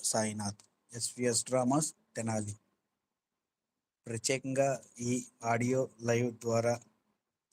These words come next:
సరదాగా మీతో మాట్లాడాలని, ముచ్చటించాలని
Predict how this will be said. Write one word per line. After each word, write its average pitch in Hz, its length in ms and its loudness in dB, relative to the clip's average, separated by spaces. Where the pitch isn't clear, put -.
సరదాగా 117 540 0
మీతో 123 240 0
మాట్లాడాలని, 113 720 -4
ముచ్చటించాలని 117 880 -2